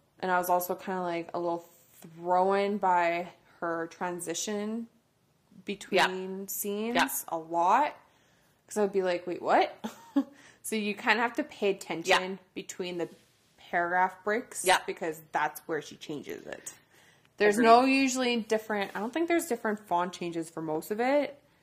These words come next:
Speaker 2: There's not. It's only if she's emphasizing certain words, I
Speaker 1: Yeah,
Speaker 2: think.
Speaker 1: so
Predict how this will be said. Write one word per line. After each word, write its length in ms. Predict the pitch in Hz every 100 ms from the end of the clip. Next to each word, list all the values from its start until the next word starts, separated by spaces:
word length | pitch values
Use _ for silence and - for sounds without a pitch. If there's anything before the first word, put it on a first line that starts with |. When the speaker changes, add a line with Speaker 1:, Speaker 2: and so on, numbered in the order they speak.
| -
Speaker 2:
There's 260 | 196 190 170
not. 500 | 196 185 185 165 160
It's 180 | 175 -
only 160 | 190
if 80 | 185
she's 220 | - 220
emphasizing 560 | 165 151 156 151 143 147
certain 300 | 143 123 -
words, 280 | 113 - -
I 20 |
Speaker 1:
Yeah, 280 | 190 165 147
Speaker 2:
think. 120 | -
Speaker 1:
so 680 | - - 196 196 190 185 185